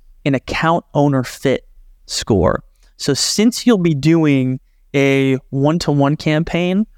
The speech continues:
where that one account gets the complete go-to-market methodology, meaning, again, that messaging, target personas, tactics that are all on that twelve to eighteen month time frame just for that one account,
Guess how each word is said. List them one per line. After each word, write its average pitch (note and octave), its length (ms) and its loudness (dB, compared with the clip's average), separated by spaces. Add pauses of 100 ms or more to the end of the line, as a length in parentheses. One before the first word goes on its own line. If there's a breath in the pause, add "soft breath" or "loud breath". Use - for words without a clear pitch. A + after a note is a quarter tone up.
(120)
where D3+ 160 2
that D3 360 -2
one C#3+ 320 0
account C#3 480 -2 (360)
gets - 420 -2
the C#3+ 80 0
complete D#3+ 800 -2
go-to-market D3 560 -2
methodology, A#2+ 960 0 (260)
meaning, D3 420 0
again, C3+ 440 0
that A#2+ 200 0
messaging, A#2+ 680 -2
target B2+ 300 -2
personas, B2+ 600 -2
tactics - 500 -6
that A#2+ 140 2
are A2+ 100 0 (100)
all C3+ 520 2
on C#3 140 2
that A#2+ 220 -2 (840)
twelve D3+ 340 0
to - 180 -4
eighteen D3+ 480 2
month C#3+ 320 2 (280)
time D3 260 0
frame B2 420 -2 (200)
just D#3+ 260 0
for D#3 160 -2
that B2 180 0
one C#3 220 2
account, C#3+ 420 -2